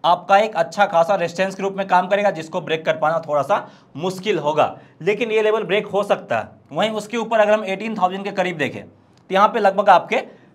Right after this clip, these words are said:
वन पॉइंट टू फ़ाइव करोड़ के करीब, यानी एक करोड़ पच्चीस लाख के करीब यहाँ पे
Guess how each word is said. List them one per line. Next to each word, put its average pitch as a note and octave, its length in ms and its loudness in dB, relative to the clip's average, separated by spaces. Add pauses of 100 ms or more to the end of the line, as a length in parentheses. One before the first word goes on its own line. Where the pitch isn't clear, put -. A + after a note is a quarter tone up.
(1400)
वन G#3 240 4
पॉइंट G#3+ 420 0
टू A#3 160 -6
फ़ाइव G3+ 360 2
करोड़ F#3+ 300 -2
के F3+ 100 -6
करीब, B2 260 -4
यानी F3 300 -6
एक A3 200 -6
करोड़ G3 240 -2
पच्चीस A3 440 -6
लाख F3 240 4
के G3 100 -6
करीब F3 360 -4
यहाँ D3+ 180 0
पे G#3 160 -2